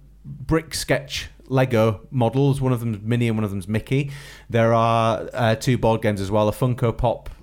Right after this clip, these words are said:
um, Snow White thing, game and, uh, a Hydro board game as well. But there are also, we have a number of other things that we'll add on a, you know, periodical, uh, periodic basis,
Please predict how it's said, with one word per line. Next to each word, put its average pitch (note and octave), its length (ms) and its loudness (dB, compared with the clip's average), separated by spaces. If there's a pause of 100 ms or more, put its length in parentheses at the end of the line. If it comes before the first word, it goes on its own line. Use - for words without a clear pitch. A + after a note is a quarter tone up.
(140)
um, G#2 540 -4
Snow A2 400 -4
White G#2+ 400 0 (840)
thing, G#2+ 320 -4
game A2 460 0
and, G2+ 400 -4
uh, G2+ 360 0
a G2+ 100 -4
Hydro A#2+ 500 0
board F#2+ 280 -2
game F#2 240 -4
as F2+ 140 -8
well. G2+ 320 0 (200)
But A#2+ 80 -2
there A2+ 120 -2
are A#2+ 40 2
also, C3 400 2
we G#2 140 0
have A2+ 260 -4
a B2 60 -6
number B2+ 260 2
of A#2 80 0
other A#2 120 -2
things G2+ 260 -6
that - 80 -10
we'll G2+ 160 -6
add F#2+ 320 -6
on G#2 160 -10
a, G2 260 -6 (880)
you A2 80 -8
know, G2 80 -8
periodical, G2 1000 -4
uh, G#2 140 -2
periodic A2+ 520 -6
basis, G#2 460 -4